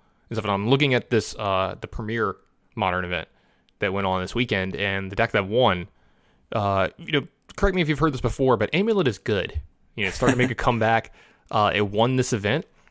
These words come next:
Speaker 1: but it does have a three of, of a new card in the set, and this is, uh, I think the deck that we saw, I mean, the deck that we saw coming with making Boseiju very good.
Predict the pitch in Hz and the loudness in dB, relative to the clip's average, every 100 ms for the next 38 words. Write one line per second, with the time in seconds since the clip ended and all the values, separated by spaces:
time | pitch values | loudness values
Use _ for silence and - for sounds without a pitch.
0 | _ - _ 196 190 190 170 156 143 - | _ -20 _ 2 4 2 4 4 4 0
1 | 120 110 - 127 131 87 92 - - 110 | 0 0 2 4 4 2 -4 -14 -10 -2
2 | 101 98 107 98 101 92 110 104 107 120 | -2 0 2 2 0 -2 0 2 0 0
3 | 131 117 - - 113 113 110 107 123 120 | -2 -2 -8 -4 0 2 2 2 -2 0
4 | 110 117 120 117 107 - 127 123 123 - | 0 0 0 -2 -2 0 2 4 2 -2
5 | - _ 135 113 110 113 120 107 113 - | -18 _ 2 4 4 4 2 2 0 2
6 | 139 127 123 123 - _ 127 104 117 107 | 0 0 -2 -8 -18 _ -4 -2 -2 0
7 | 113 110 101 - 101 104 113 117 117 120 | -2 -2 -6 -2 0 4 4 4 4 6
8 | 123 127 | 4 4